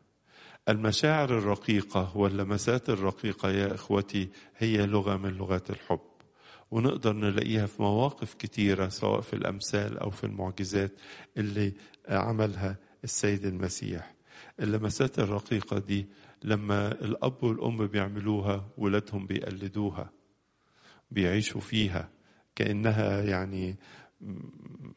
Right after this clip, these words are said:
مع الاحتفاظ بمعنى الكلمة، كأنها معدية، كأنها حاجة الحلوة دهيت أو الرقيقة، الصغيرين بيقلدوها والإخوات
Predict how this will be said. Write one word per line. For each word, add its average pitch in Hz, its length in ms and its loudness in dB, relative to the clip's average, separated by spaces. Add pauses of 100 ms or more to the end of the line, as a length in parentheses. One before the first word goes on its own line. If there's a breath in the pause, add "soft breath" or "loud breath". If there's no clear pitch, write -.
(200)
مع 95 300 -2
الاحتفاظ - 580 -2
بمعنى 104 480 0
الكلمة، 123 500 0 (360 loud breath)
كأنها 110 400 4
معدية، 101 600 2 (800 soft breath)
كأنها 107 380 2
حاجة 110 340 0
الحلوة 117 420 0
دهيت 110 400 0
أو 104 180 2
الرقيقة، 104 600 0 (320 loud breath)
الصغيرين 104 760 2
بيقلدوها 101 760 0
والإخوات 107 640 0